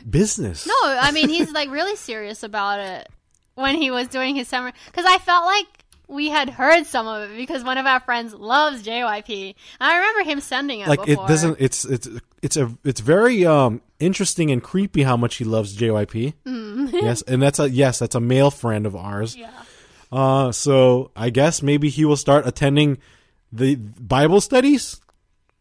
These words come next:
Speaker 2: But
Speaker 1: I
Speaker 2: it
Speaker 1: don't
Speaker 2: would
Speaker 1: know.
Speaker 2: be online, right? Not
Speaker 1: Oh, of
Speaker 2: here. Or is he
Speaker 1: course.
Speaker 2: coming here?
Speaker 1: <laughs> Oh, I don't, I don't.
Speaker 2: I
Speaker 1: Maybe
Speaker 2: mean, it's possible. He
Speaker 1: if,
Speaker 2: always comes
Speaker 1: if that's
Speaker 2: here.
Speaker 1: the case, then I'm sure our friend will be jo-, uh, joining
Speaker 2: Let's go.
Speaker 1: them. <laughs>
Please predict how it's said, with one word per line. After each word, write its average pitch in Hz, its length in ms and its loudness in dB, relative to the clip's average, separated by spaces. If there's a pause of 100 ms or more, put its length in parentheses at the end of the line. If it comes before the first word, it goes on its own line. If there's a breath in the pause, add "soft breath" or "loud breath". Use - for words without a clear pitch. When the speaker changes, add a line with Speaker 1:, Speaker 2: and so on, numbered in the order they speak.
(320)
Speaker 2:
But 302 80 -2
Speaker 1:
I 320 60 2
Speaker 2:
it 320 40 2
Speaker 1:
don't 330 100 0
Speaker 2:
would 330 80 4
Speaker 1:
know. 294 60 -2
Speaker 2:
be 311 140 0
online, 196 680 -6
right? 190 400 -14
Not 240 220 -4
Speaker 1:
Oh, 160 120 6
of 131 60 2
Speaker 2:
here. 196 160 2
Or - 80 6
is - 60 6
he 127 60 2
Speaker 1:
course. 202 100 -2
Speaker 2:
coming 320 280 -2
here? 285 300 -2 (260)
Speaker 1:
<laughs> - 120 6
Oh, 175 340 8
I 139 140 4
don't, 131 220 6
I 120 120 4
don't. 127 300 2 (340)
Speaker 2:
I 127 40 -2
Speaker 1:
Maybe 139 140 6
Speaker 2:
mean, 269 160 2
it's 262 80 -4
possible. 277 540 2
He 339 120 0
Speaker 1:
if, 339 60 -6
Speaker 2:
always 523 200 2
comes - 160 -2
Speaker 1:
if 123 80 2
that's 156 240 4
Speaker 2:
here. 165 100 4
Speaker 1:
the 139 60 -4
case, 190 400 6
then 127 200 2
I'm 127 140 2
sure 139 280 2
our 131 80 4
friend 151 240 0
will 147 100 2
be 143 100 4
jo-, 139 280 2
uh, - 20 2
joining 143 400 4
Speaker 2:
Let's 359 220 8
go. 262 200 4
Speaker 1:
them. 294 160 -4
<laughs> - 40 -20